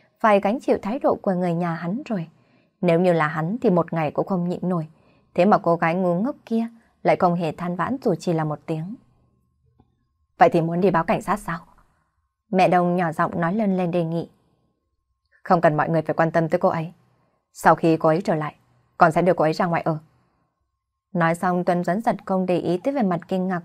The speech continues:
của người nhà mà rời khỏi nhà. Đồng Tuấn Giật lái xe dọc đường tìm kiếm Thủy Kiều Mẫn ở khắp nơi, vậy mà vòng lên vòng xuống,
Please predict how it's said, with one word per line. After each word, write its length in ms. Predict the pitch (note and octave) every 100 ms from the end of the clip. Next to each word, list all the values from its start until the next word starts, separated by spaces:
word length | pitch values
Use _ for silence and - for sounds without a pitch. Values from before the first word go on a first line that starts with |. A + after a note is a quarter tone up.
| -
của 120 | F#3+
người 220 | F3 F3
nhà 220 | E3+ F3
mà 220 | E3 E3+ E3+
rời 240 | F3+ E3+
khỏi 200 | D#3+ E3+
nhà. 320 | D#3+ E3+ E3 _ _ _ _ _
Đồng 260 | - A#3 A3+
Tuấn 140 | A3+
Giật 140 | D4+ B3+
lái 240 | G#3+ G#3+
xe 180 | A#3 D4+
dọc 220 | D4+ A3
đường 240 | G3+ G3 F#3+
tìm 240 | G3+ G3+
kiếm 300 | G3 G3 C4 F4+
Thủy 180 | B3+ F#3
Kiều 140 | G3+
Mẫn 260 | F3+ F3+ D#4+ F#4
ở 140 | G#3+ E3+
khắp 220 | D4 F4+
nơi, 320 | C#4 C4+ C4+ C4+ _ _ _ -
vậy 120 | D#3+
mà 180 | E3 E3
vòng 240 | D#3+ D#3
lên 200 | D#3+ E3+
vòng 240 | E3+ F3 D#3
xuống, 340 | E3 E3 G#3